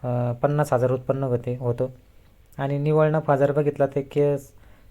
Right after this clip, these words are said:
अ, वीस ते पंचवीस हजार रुपये राहतो. त्यापेक्षा, अ, मित्रांनो, एकाच वेळेस खर्च करा आणि,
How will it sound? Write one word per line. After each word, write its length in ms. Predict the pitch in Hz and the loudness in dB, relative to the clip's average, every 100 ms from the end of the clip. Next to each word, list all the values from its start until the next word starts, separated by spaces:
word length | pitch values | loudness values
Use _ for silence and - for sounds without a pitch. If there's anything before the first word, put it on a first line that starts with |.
| - | -2
अ, 40 | |
वीस 320 | 143 151 160 | 0 0 -4
ते 40 | - | -6
पंचवीस 360 | - 151 151 | -6 -4 0
हजार 180 | 131 127 | 0 2
रुपये 220 | 123 131 | 0 0
राहतो. 220 | 127 123 - - - _ - - - - - - - | 0 0 -6 -20 -20 _ -20 -20 -20 -20 -20 -20 -2
त्यापेक्षा, 460 | 143 151 151 143 147 - - - _ | 0 2 0 -2 -2 -8 -20 -20 _
अ, 240 | 131 123 120 | -6 -4 -4
मित्रांनो, 400 | 127 143 135 139 | -2 -2 -2 -2
एकाच 260 | 147 156 | 0 4
वेळेस 220 | 147 151 - | 4 4 0
खर्च 220 | 120 127 | -4 -2
करा 220 | 127 131 - - - - - | 0 0 -4 -16 -20 -20 -8
आणि, 500 | 123 123 127 127 | -4 -4 -4 -6